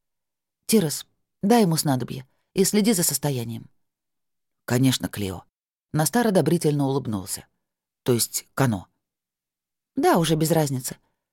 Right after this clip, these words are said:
отмахнулась я притворно ворчливо. "Мужчины, вам руку, а вы на шею забираетесь". Тира с Райаном по-доброму рассмеялись, что развеяло наше напряжение. Мы вернулись к лагерю.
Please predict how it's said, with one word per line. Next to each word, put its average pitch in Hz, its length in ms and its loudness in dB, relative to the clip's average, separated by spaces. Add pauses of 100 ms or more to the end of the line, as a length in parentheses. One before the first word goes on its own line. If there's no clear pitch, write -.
(120)
отмахнулась 156 680 0
я 143 120 4
притворно 131 460 0
ворчливо. 120 520 -2 (520)
"Мужчины, 220 520 4 (580)
вам 240 220 4
руку, 269 260 4
а 165 100 4
вы 226 120 4
на 196 140 2
шею 131 260 0
забираетесь". 123 600 -4 (1080)
Тира 247 240 4
с - 120 0
Райаном 220 360 4
по-доброму 165 480 4
рассмеялись, 156 680 0
что 160 240 0
развеяло 147 480 4
наше 123 260 -2
напряжение. 107 640 -6 (760)
Мы 202 160 4
вернулись 202 440 2
к - 100 -12
лагерю. 113 420 -6